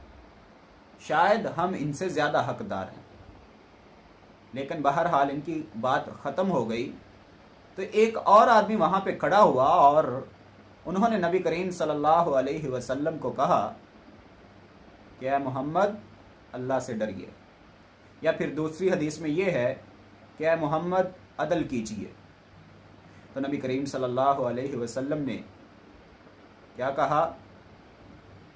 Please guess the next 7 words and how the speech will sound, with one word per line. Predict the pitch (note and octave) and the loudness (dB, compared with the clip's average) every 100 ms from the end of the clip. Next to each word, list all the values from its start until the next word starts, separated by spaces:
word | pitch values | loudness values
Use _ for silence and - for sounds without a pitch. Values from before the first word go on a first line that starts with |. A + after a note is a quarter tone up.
| - C3 | -16 -10
नबी | B2+ | -10
करीम | B2+ C3 B2+ | -6 -4 -4
सल्लल्लाहु | C3+ B2 B2 C3+ C#3 | -4 -2 0 0 0
अलैहि | B2 B2 C3 C3+ | -2 -2 -6 -8
वसल्लम | A#2+ B2+ C3 C#3+ | -8 -6 -4 -4
ने | C3 | -6
कहा | C3 C#3+ C#3+ | -2 2 2